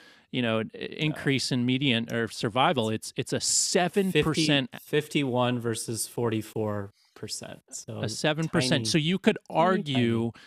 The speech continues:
Speaker 2: tiny. <laughs>
Speaker 1: that the benefit of pushing your daunorubicin dose would have completely abrogated that small incremental benefit. So,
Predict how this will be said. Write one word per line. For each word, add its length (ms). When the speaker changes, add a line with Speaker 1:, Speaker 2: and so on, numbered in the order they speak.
Speaker 2:
tiny. 200
<laughs> 80
Speaker 1:
that 540
the 120
benefit 520
of 220
pushing 360
your 100
daunorubicin 880
dose 360
would 140
have 220
completely 580
abrogated 840
that 240
small 540
incremental 640
benefit. 520
So, 340